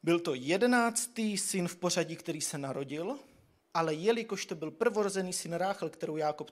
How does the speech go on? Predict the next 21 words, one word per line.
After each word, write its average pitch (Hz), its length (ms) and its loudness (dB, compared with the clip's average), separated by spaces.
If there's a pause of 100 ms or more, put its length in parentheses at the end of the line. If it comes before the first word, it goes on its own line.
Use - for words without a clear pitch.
tak 220 220 -2
moc 202 280 -6
miloval, 175 600 -2 (760)
tak - 180 -6
se 151 160 -4
Josef 170 320 0
stal 156 420 0
jeho 151 320 -4
nejoblíbenějším 147 1500 -6
a 147 60 -8
nejmilovanějším 156 920 -6
synem. 131 400 -8 (300)
S - 120 0
Ráchel 180 380 2
ještě 170 300 -4
měl 156 200 -6
Jákob 139 280 -2
druhého 196 320 2
syna 185 240 -4
Benjamína 175 720 0 (720)
a, 131 440 2